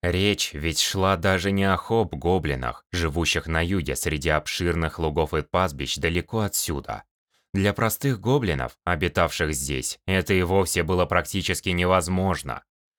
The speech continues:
Когда мысли Яна дошли до этой точки. «Здесь, как вы можете видеть, всё произошло на этом месте».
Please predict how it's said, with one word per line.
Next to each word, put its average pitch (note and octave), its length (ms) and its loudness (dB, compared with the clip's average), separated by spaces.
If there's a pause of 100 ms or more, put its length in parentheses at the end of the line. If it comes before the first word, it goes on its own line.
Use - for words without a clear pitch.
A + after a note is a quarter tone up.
(360)
Когда E2+ 320 2
мысли E2+ 360 0
Яна E2 320 2
дошли D#2+ 400 0
до D2+ 100 0
этой D2+ 300 0
точки. E2+ 580 -4 (1040)
«Здесь, G#2 560 2 (160)
как A#2+ 220 4
вы A#2 100 4
можете A#2 400 2
видеть, C3+ 300 0
всё D#3 180 2
произошло D#3 520 2
на D#3+ 180 4
этом G2 200 2
месте». F#2+ 460 0